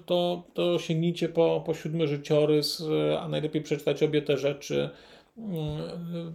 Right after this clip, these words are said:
bo, bo one są, bo one są, e, ba-, bardzo, bardzo wyjątkowe. E, ja będę, mam nadzieję, kie-, kiedy, że, że dotrę do Cieszyna i w ogóle będę na spotkaniu z Andrzejem Jagodzińskim, który z, z Teresą Drozdą będą akurat o siódmym, e, o siódmym życiorysie rozmawiać,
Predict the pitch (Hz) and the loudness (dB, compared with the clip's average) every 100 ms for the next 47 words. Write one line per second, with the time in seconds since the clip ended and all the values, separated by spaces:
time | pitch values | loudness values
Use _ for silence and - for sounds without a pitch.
0 | 165 180 160 170 170 160 156 - 151 156 | -10 -10 0 0 0 0 -2 -2 -4 -2
1 | 151 143 147 143 147 143 165 156 147 151 | -2 -2 -2 -4 -6 -6 -6 -6 -6 -8
2 | 160 143 139 139 131 135 135 127 123 117 | -2 2 2 0 2 2 0 0 -2 -2
3 | 107 80 - _ _ _ - _ _ - | -6 -6 -12 _ _ _ -20 _ _ -20
4 | _ - - - - - - - - _ | _ -18 -18 -18 -20 -20 -20 -20 -20 _
5 | 147 135 135 131 165 233 220 196 220 175 | 0 2 2 2 4 4 4 2 2 2
6 | 160 170 165 175 190 - 170 170 156 143 | 2 0 -4 -2 -2 2 4 4 2 -2
7 | 143 135 147 143 156 160 151 151 147 175 | -6 -4 -2 0 -2 -2 -4 0 2 2
8 | 180 165 151 156 143 147 135 147 185 - | 2 2 2 2 -2 -4 -2 -2 -2 -4
9 | 143 156 165 175 170 175 175 175 - 175 | -2 -2 0 0 0 0 0 -2 -2 -2
10 | - 185 175 160 160 160 - - 190 151 | 0 0 2 2 2 0 -6 -16 -6 -2
11 | 156 156 175 160 151 147 147 156 160 160 | 0 2 4 4 4 2 2 -2 -2 -4
12 | - 147 151 147 - - 175 156 143 165 | -2 0 2 0 -6 -6 -2 -2 2 4
13 | 165 175 160 156 160 165 170 160 170 170 | 4 2 2 2 2 2 2 0 4 2
14 | 165 - 160 165 165 170 160 160 160 - | 2 0 0 0 -2 -2 -2 -2 -6 -4
15 | 170 170 151 151 156 160 160 151 143 226 | 0 0 -2 2 2 2 2 0 2 0
16 | - - | 0 -2